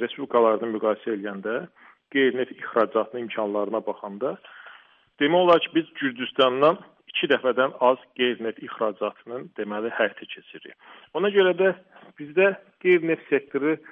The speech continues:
e, nə qədər üstünlük və hərarətlənmə var idisə, qeyri-neft sektorunda da bir o qədər əslində azalmadan söhbət getməli idi. Ona görə də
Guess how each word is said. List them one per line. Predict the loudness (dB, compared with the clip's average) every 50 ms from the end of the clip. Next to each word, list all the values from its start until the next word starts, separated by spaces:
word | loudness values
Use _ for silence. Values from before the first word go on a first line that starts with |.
| -20 -20 -20 _ -20 _ _
e, | -12 -8 -8 -8 -6 -8 -12 -14 -8
nə | 0 2 2 4
qədər | 4 4 2 2 0 -2
üstünlük | -4 -16 -20 -20 -16 -14 -12 -10 -6 -6 -6 -8 -6 -2
və | -2 -2
hərarətlənmə | 0 2 2 4 4 4 2 0 0 -2 -2 -2 0 -2 -2 0
var | 2 2 2 0 -2
idisə, | -6 -10 _ -10 -10 -10
qeyri-neft | -8 -4 -4 -4 -4 -4 -4 -6 -6 -6 -4
sektorunda | -6 -6 -6 _ -14 -12 -10 -6 -4 -4 -2
da | -2 -2
bir | -2 0 0 0
o | 0
qədər | 0 0 2 2 2 2 0 _ _ -20 _ _ _ _ -12
əslində | -12 -12 -12 -12 -4 -2 0 2
azalmadan | 2 2 2 0 0 0 -2 -2 -2 -4 -6 -6
söhbət | -10 -14 -14 -14 -16 -18 _
getməli | -20 -20 -20 _ -14 -14 -12 -12 -12
idi. | -8 -6
Ona | -4 -4 -2
görə | 0 0 0 0 2
də | 2 0